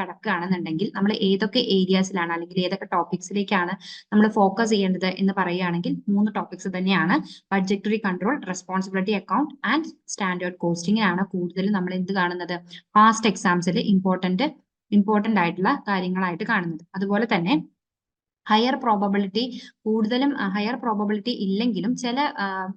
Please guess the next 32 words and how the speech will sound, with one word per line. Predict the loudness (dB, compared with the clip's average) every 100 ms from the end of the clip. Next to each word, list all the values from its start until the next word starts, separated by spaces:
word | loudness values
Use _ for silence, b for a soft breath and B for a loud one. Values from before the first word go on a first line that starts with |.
| -2
ഭാഗങ്ങൾ | 0 0 0 -2
എന്താണ് | -2 -2 -4 -4 -8 -20 _ 2
നമ്മളിപ്പം, | 4 4 2 2
ആ, | -2
ഈ | 0 0 2
പറയുന്ന | 0 0 -2
പോലെ, | -2 -2 -4 -6
ആ, | -4
പി | 4 4
വി | 6 4
റേഷ്യോ | 4 2 -4
പോലുള്ള, | -2 -2 0 -2
ആ, | -4 -2
റേഷ്യോ | 0 0 0
അനാലിസിസ് | 0 -4 -6 -8
പോലുള്ള | -2 -2 0 0
ഭാഗങ്ങളിൽ | 2 0 0 -6 -4 0
നമുക്ക് | 2 2 0
കുറച്ച് | -2 -2 -2
കൂടുതൽ, | -2 0 2 0 B B B B
ആ, | 2 2
കൂടുതൽ | 2 4 6 6
ഇമ്പോർട്ടൻസ് | 4 4 4 2
കൊടുക്കണ്ടെങ്കിലും | 2 0 2 0 2 0 0 0
അവിടെയും | -2 -2 -2 -2
നമ്മൾ | -2 0
എന്ത് | -2
ചെയ്യണം, | -2 -6 -6
ആ | -4
ടോപ്പിക്സ് | -4 -4 -6 -4
എല്ലാം | -2 -2
നമ്മൾ | -2